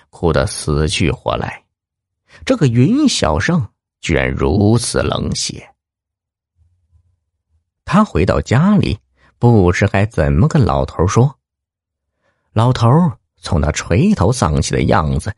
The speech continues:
已经看出来了，问道：“他不愿来见我？”白飞只是点点头。云上人又问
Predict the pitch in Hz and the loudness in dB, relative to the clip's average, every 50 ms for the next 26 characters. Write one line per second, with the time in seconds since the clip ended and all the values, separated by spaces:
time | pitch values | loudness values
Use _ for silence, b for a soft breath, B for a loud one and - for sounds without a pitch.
0 | _ _ _ - 73 73 69 64 64 - - 95 143 185 214 - - - - 78 | _ _ _ -6 -4 -4 -4 -4 -6 -2 0 2 2 2 0 -2 -4 -4 -4 -4
1 | 52 - - - - - - - - - _ _ _ _ _ _ _ _ - - | -4 -6 -8 -10 -10 -12 -12 -14 -16 -20 _ _ _ _ _ _ _ _ -6 -6
2 | - - - - _ _ _ _ _ _ _ _ _ _ _ _ _ _ _ _ | -6 -8 -14 -16 _ _ _ _ _ _ _ _ _ _ _ _ _ _ _ _
3 | _ _ _ _ _ _ _ _ _ _ _ _ _ _ _ _ - - - - | _ _ _ _ _ _ _ _ _ _ _ _ _ _ _ _ -12 -12 -10 -6
4 | - - 65 78 87 90 78 69 67 80 - - - 85 69 60 60 64 60 - | -4 -2 0 2 2 2 0 0 -2 -2 -2 -2 -2 -2 -2 -2 -4 -4 -4 -6
5 | - - _ _ _ _ _ _ _ _ _ _ _ _ _ _ _ _ _ _ | -8 -10 _ _ _ _ _ _ _ _ _ _ _ _ _ _ _ _ _ _
6 | _ _ _ _ _ _ _ _ - 135 202 226 - 226 233 220 - 78 69 - | _ _ _ _ _ _ _ _ 2 2 2 4 2 2 0 0 0 0 0 0
7 | 117 - - 65 80 147 190 101 - - - 58 62 - - - - - - - | 0 0 0 0 0 2 2 0 0 -2 -4 -4 -6 -6 -8 -4 -4 -4 -4 -6
8 | _ _ _ _ _ _ _ _ _ _ _ _ _ _ b b b - 85 80 | _ _ _ _ _ _ _ _ _ _ _ _ _ _ b b b -2 0 2
9 | 90 104 - 95 76 69 65 78 87 101 69 57 - 98 - | 2 2 2 2 2 2 0 0 0 0 0 0 -2 -4 -6